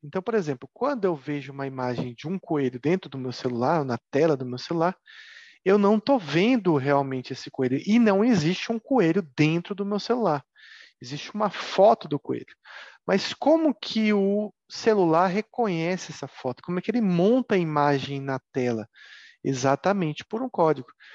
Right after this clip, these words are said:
Então, se eu pego o meu celular e mando uma foto pra você, eu não mandei a foto pela internet, ou por Bluetooth,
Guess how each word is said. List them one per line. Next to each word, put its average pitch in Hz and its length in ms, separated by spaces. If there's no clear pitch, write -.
Então, 220 200
se - 160
eu 190 40
pego 190 380
o 175 40
meu 185 220
celular 185 460
e 156 60
mando 156 340
uma 139 220
foto - 400
pra 151 160
você, 151 600
eu 180 120
não 214 140
mandei 208 480
a 165 100
foto - 440
pela 135 200
internet, 123 680
ou 107 60
por 120 160
Bluetooth, 131 720